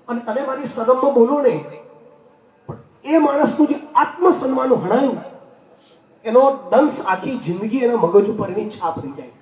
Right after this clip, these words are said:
વાત સાચી કે ખોટી? તો ઘણી વાર હું વિચારતો હોઉં છું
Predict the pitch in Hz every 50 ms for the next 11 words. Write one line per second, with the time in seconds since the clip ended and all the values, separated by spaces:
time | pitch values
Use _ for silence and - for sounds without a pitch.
0 | _ _ - - 214 226 - 240 233 - 302 311 302 - 247 240 - 202 196 -
1 | - - - - - - - - - - - - - - - - - - - -
2 | - - _ _ - 302 277 - - 196 226 302 349 349 330 330 359 359 294 277
3 | - - 320 320 311 302 320 294 285 269 - - 240 196